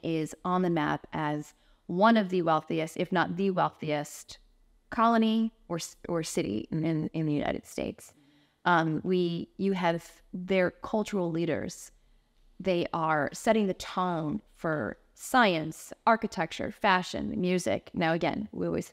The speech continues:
have to remember that their wealth is, is coming from, um, the institution of slavery. So it's, it's, it's a very layered and complicated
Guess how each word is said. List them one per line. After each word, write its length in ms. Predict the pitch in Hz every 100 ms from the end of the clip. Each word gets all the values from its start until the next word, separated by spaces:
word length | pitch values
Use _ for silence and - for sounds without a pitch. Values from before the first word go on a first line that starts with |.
| _
have 120 | 190
to 80 | -
remember 240 | 170 160 151
that 200 | 156 -
their 140 | 156
wealth 300 | 160 147 -
is, 260 | - 175 - -
is 140 | 170
coming 360 | - 92 110 98
from, 440 | - 101 101 92 - _ _ _ -
um, 360 | 160 170 165 -
the 80 | 180
institution 440 | 170 175 156 -
of 80 | 147
slavery. 480 | - 160 143 - 160
So 340 | - 170 156
it's, 340 | - 165 - -
it's, 240 | 165 - _ _ _
it's 300 | - 170 -
a 40 | 175
very 480 | 165 196 180 170 160
layered 420 | 165 160 151 147
and 100 | -
complicated 800 | - 151 - - 156 156 147